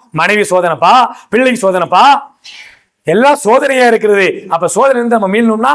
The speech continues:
நம்ம தான் ஒரு முடிவு எடுக்கணும். நீங்க அல்லாஹ்வுடைய உதவி கொண்டு மற்ற நாளை கொஞ்சம் கூடுதலா சம்பாதித்ததை செஞ்சுட்டு, "வேற வழி இல்ல பாய், எனக்கு இந்த தொழிலை விட்டா வேற தெரியாதுன்னா ரமலான்ல வண்டி ஓட்டிக்கிட்டே நோன்பு வைக்க முயற்சி பண்ணுங்க. வண்டி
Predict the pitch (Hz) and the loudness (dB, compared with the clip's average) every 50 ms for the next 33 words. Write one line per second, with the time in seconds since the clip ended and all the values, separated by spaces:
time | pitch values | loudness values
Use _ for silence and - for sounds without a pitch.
0 | 285 - - _ _ _ _ _ _ - 151 165 180 202 240 269 247 214 180 175 | -4 -8 -14 _ _ _ _ _ _ -4 -2 -2 0 2 2 2 0 0 -2 -2
1 | 185 202 196 185 170 156 165 160 160 156 151 151 - - _ - 147 151 175 185 | -2 0 0 0 0 0 0 0 0 0 -2 -4 -8 -16 _ -8 -6 -4 -2 -2
2 | 185 185 196 226 269 277 262 - - _ _ _ _ - 135 151 175 180 180 170 | -2 2 2 2 2 2 0 -4 -12 _ _ _ _ -4 -2 0 2 2 0 0
3 | 160 156 151 160 175 185 190 180 - 170 170 185 226 180 165 156 156 196 185 185 | 0 0 0 0 0 0 0 -2 -2 -2 -2 -2 -2 -2 -2 -4 -2 -2 -2 0
4 | 196 220 220 190 185 170 156 - 208 220 214 214 208 196 185 175 - - - - | 0 0 -2 -2 -4 -4 -4 -2 -2 0 0 2 2 4 4 2 2 -2 -8 -10
5 | - - 170 185 196 202 196 190 143 170 160 156 131 151 170 190 185 151 170 170 | -6 -4 -2 2 2 2 2 0 -4 -6 -6 -6 -4 -2 -2 -2 -2 -2 -2 -2
6 | 165 160 156 - - - _ - 156 160 156 147 156 185 233 233 208 202 196 185 | -2 -2 -4 -8 -16 -14 _ -4 -2 -2 -2 -2 -2 -2 -2 -2 -2 -2 0 2
7 | 185 175 170 151 147 151 143 151 151 143 170 180 196 202 185 170 233 254 233 208 | 2 0 0 -2 -4 -6 -4 -4 -4 -2 -2 -2 -2 -2 -2 -2 -2 0 0 -2
8 | 190 - 180 180 208 202 185 170 170 160 160 156 147 - - - - - 165 165 | -2 -2 -2 -2 0 0 -2 -2 -4 -2 -2 -2 -2 -4 -8 -16 -8 -4 -2 0
9 | 190 196 185 175 170 165 175 220 262 277 269 269 - _ _ _ - 143 165 190 | 0 0 0 0 0 0 0 2 2 2 0 -2 -10 _ _ _ -6 -4 -2 -2
10 | 190 196 180 180 175 - 170 160 185 233 233 214 208 220 220 214 208 208 196 185 | 0 2 2 2 0 0 -2 0 0 0 2 2 0 0 0 0 0 0 -2 -2
11 | 185 208 208 214 226 185 208 190 190 185 190 190 190 180 - - _ _ 135 135 | -2 -2 -2 -4 -4 -4 -2 -2 0 0 2 2 2 0 -2 -8 _ _ -6 -6
12 | 151 175 196 208 | -4 -4 -2 0